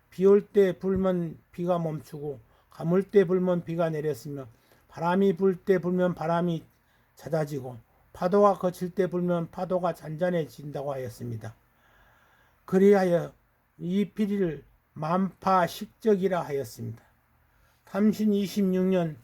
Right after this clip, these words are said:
서기 육백구십일 년에 남원성을 쌓았습니다.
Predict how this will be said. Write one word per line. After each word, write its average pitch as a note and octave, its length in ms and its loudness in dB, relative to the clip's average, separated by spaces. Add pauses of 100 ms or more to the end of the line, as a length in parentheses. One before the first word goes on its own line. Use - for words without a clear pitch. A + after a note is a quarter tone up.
(280)
서기 G3+ 420 -2
육백구십일 F3+ 840 0
년에 D#3+ 320 0 (340)
남원성을 F#3+ 640 2
쌓았습니다. C3 800 -8